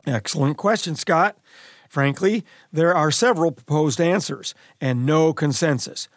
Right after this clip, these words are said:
But let's see what some scientists say. Reading from the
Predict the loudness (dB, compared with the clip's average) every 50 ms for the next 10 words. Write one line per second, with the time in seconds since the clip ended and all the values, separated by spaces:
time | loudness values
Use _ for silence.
0 | _ _ _ 0 0 0 0 -2 _ _ _ -2 -2 0 0 -2 0 0 0 0
1 | 0 -2 -2 -4 -2 -2 0 0 0 0 0 0 0 -2 -2 -4 -4 -2 -2 -2
2 | 0 0 -2 -2 -4 -12 _ _ _ -20 -20 _ _ -2 0 2 2 2 2 0
3 | 0 0 0 0 0 2 2 2 0